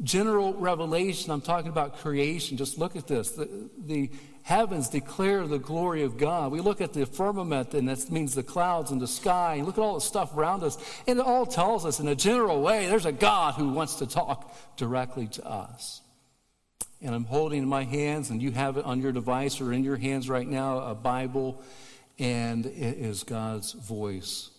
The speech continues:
to us. The general revelation or creation even just lends credibility and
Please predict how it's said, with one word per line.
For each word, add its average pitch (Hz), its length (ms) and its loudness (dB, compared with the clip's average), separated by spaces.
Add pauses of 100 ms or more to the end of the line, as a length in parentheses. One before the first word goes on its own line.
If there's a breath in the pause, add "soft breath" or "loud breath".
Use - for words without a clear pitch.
(120)
to - 200 -12
us. - 600 -16 (1120)
The 95 160 -4 (160)
general 135 540 2
revelation 107 580 -2
or 104 60 -6
creation 127 520 -2
even 113 200 0
just 107 240 -6
lends 123 340 0
credibility 117 880 -2
and 101 100 -6